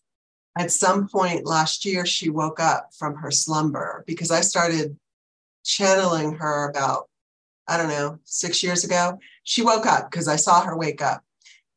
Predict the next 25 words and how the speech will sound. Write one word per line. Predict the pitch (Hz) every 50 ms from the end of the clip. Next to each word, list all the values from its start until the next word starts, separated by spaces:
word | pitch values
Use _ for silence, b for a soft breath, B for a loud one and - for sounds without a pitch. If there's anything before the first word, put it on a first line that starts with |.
| _ -
And | 165 170 170 170 165 165 165 160 151 - - -
if | 180 170 170 -
you | 185 208 240 254 254 226
are | 226 226 226
seeing | 226 - - 247 262 302 294 202 190 165 165 170 170 - _ _
pink | - 208 208 202 202 -
skies, | - - - 165 147 147 147 151 160 180 202 - 170
I | 151 156
don't | 156 143 151
know | 156
if | 151 151 -
you, | 143 - - -
do | - 185
you | 180 190 190
ever | 185 185 196
see | 190 - - 180 175
pink | - - 226 185 185 190
skies? | - - - 156 147 151 156 170 190 196 - - _ _ _ _ -
That's | 175 175 175 - -
her, | - 180 165 139 131 131 160 - - _ -
and | 156 156 160
that's | 151 143 - -
her | - 147 143
energy. | 135 147 147 147 147 - - - - - - - _ _ _ _ _ _ _ _ _ _ _ b b b b b
So | b - - 202 190 185 180 180 175 165 - - -